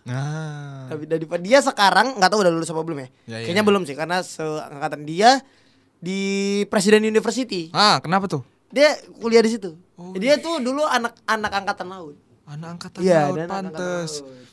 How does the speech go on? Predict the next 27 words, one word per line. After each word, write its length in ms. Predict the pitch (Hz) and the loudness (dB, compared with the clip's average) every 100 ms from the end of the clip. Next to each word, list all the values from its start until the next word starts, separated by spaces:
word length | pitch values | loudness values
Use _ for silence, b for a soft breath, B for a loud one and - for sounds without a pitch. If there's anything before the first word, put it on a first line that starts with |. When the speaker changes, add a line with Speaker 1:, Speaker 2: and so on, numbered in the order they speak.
| _ | _
Speaker 2:
Iya. 240 | 151 170 | -10 -6
Speaker 1:
Hmm, 160 | 170 170 160 | -4 -4 -4
gila, 160 | 143 | -2
Speaker 2:
Dia 100 | 135 | 0
tuh 120 | - 302 | 0 0
Speaker 1:
gila, 80 | |
Speaker 2:
pindah 240 | 277 254 262 | -2 2 2
Speaker 1:
gila. 40 | |
Speaker 2:
ke 60 | 254 | 2
sekolah 240 | - 240 | 6 8
aku 100 | 240 254 | 8 6
tuh 80 | |
kelas 160 | 294 220 | 4 2
tiga 240 | - 175 | 2 4
kalau 120 | 214 147 | 4 4
nggak 100 | 131 | -6
salah. 120 | 131 _ _ | -12 _ _
Terus 220 | - 233 | -6 -6
kelas 260 | - 208 196 - | -2 -2 -2 -6
enam 300 | 202 190 214 | -4 -2 -2
apa 160 | 220 | -2
kelas 180 | 196 185 | -4 -8
lima 200 | 180 185 | -4 -4
dia 80 | 214 | -4
pindah 240 | 208 165 160 | -4 -2 -2
lagi 220 | 175 151 | -4 -8
ke 200 | - 160 | -6 -6